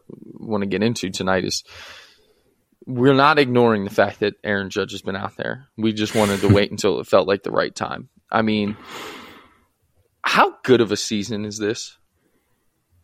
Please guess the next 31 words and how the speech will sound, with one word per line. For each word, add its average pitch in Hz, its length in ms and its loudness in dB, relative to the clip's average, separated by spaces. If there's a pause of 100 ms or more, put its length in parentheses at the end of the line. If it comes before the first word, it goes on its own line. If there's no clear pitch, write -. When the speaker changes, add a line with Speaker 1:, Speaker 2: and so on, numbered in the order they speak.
(520)
Speaker 1:
Put 202 140 6
this 359 200 2
up 180 80 6
Speaker 2:
I, 170 60 4
Speaker 1:
there 143 120 8
with 123 100 2
some 127 180 0
of 117 60 -2
the 117 100 6
other 110 160 6
seasons 107 440 -2
we've 101 140 -6
seen 104 180 -6
in 95 60 -4
our 92 120 -4
lifetime. - 400 -4
How 185 180 0
good 131 260 4
of 104 100 0
a 101 40 -4
season 101 420 -6
is - 120 -8
this - 180 -8
that - 100 -4
he's - 220 -4
having? - 300 -6
Speaker 2:
y-, 180 180 -10 (340)
you 214 140 8
know, 202 180 6
I, 196 60 2 (300)
I, 165 60 0